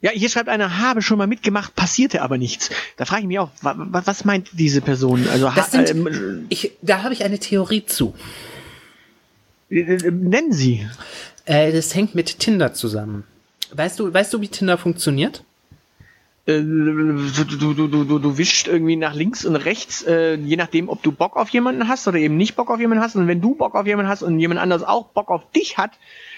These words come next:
Speaker 1: dann sagt dir die App, „Ey, ihr habt Bock aufeinander, geht vögeln.“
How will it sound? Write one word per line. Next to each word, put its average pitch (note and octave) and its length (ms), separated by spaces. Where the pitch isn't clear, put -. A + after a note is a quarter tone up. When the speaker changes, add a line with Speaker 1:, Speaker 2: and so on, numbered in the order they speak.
Speaker 1:
dann G#3 160
sagt A3 300
dir G3 80
die F#3 140
App, A3+ 200
„Ey, B3+ 260
ihr A3 80
habt G#3 120
Bock C4 160
aufeinander, A#3 520
geht G3 340
vögeln.“ D3+ 500